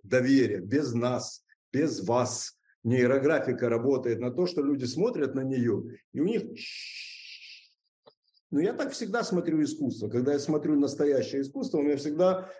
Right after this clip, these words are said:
как бы вот, э, там музыка играет. Всё, я чувствую, у меня мозги по-другому, значит, перестраиваются. Нейрографика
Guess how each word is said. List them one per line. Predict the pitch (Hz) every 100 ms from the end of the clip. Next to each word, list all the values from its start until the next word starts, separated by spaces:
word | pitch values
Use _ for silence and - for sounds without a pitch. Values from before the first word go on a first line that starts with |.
| -
как | 151
бы | 147
вот, | 143 143
э, | 151 131 117 - - - -
там | - 110
музыка | 147 160 151 151 139
играет. | 139 143 147 135 - - -
Всё, | - 127
я | 156
чувствую, | - 247 - 156
у |
меня | 151
мозги | 160 165 170
по-другому, | 151 143 147 135 131
значит, | 123 113
перестраиваются. | 139 139 - 143 123 104 101 110
Нейрографика | 113 127 131 143 151 147 147